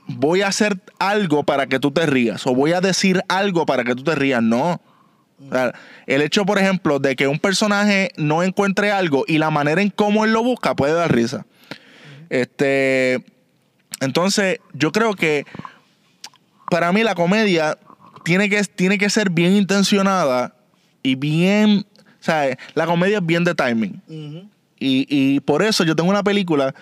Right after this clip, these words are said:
Speaker 1: que para mí es la mejor película de comedia que he visto hasta ahora.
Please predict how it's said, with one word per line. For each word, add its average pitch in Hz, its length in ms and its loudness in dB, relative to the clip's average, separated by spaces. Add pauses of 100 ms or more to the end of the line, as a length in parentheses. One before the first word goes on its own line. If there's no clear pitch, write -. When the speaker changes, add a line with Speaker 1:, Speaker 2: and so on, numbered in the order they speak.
(440)
Speaker 1:
que 120 120 -4
para 110 200 0
mí 120 80 2
es 143 80 0
la 165 100 2
mejor 139 260 0
película 156 280 0
de 151 60 -2
comedia 151 320 -2
que 139 80 -2
he 139 40 0
visto 147 200 -2
hasta 120 220 -2
ahora. 117 420 0